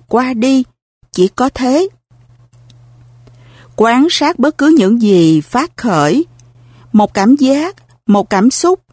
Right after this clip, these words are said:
một tư tưởng, và rồi hãy để nó qua đi mà không chấp, không bám víu vào đó. Bắt đầu bằng cách thực tập kiềm chế tâm. Chú tâm ghi nhận,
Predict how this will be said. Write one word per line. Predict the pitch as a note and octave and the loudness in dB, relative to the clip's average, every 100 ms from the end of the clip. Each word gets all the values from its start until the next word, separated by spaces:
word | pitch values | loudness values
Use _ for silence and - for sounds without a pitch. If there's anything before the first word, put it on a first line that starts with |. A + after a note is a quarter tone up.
| _ _ - | _ _ -2
một | G3+ - | -2 0
tư | D4+ C#4 | -2 -2
tưởng, | - F3 F3 B3 G4+ - _ - | 0 2 2 2 -2 -8 _ -8
và | F#3 G#3 | -2 0
rồi | F#3 G#3+ G3 G3 - _ | 0 0 0 -2 -6 _
hãy | - G3 A3 | -4 -2 0
để | D4 G3 E3+ | 0 0 2
nó | C#4 D#4+ | 2 2
qua | - B3+ B3+ B3+ B3+ | -2 -2 0 0 -2
đi | A3 B3 B3+ B3 - - _ | 0 2 2 0 -6 -20 _
mà | G3 F3 | -4 -4
không | - C4+ B3 A#3 - | -2 2 2 2 -2
chấp, | D#4 - _ _ _ - | -4 -4 _ _ _ -10
không | - A#3+ G#3+ | -2 0 0
bám | G#3+ B3+ F#4+ | 0 -2 -2
víu | G#3 A#3+ D#4 F#4+ - | 0 2 2 0 -2
vào | F3 F3+ E3 | -2 0 0
đó. | D3 F3 G#3 C#4 F#4 _ _ _ _ _ _ - - - - - | -2 -2 -2 -4 -8 _ _ _ _ _ _ -20 -20 -20 -14 -4
Bắt | F#4+ - | -4 -2
đầu | G3 G3 F#3+ F3 | -2 2 2 2
bằng | F#3+ F#3+ | 0 -2
cách | C#4 F4 | -4 -4
thực | - F#3+ - | -4 -4 -4
tập | F#3+ F3 _ _ _ | -4 -4 _ _ _
kiềm | - G3+ F3 | -2 2 0
chế | D#3 G#3+ A#3+ D#4 F#4+ - | 0 0 2 0 -4 -2
tâm. | A#3 A3+ G#3 _ _ _ _ _ _ _ _ _ _ | 2 2 0 _ _ _ _ _ _ _ _ _ _
Chú | - C4+ E4 | -2 2 2
tâm | G4 B3 A3 G#3+ | 0 0 2 2
ghi | G#3+ B3 | 2 4
nhận, | A#3 F#3+ D#3 D#3+ | 4 2 0 0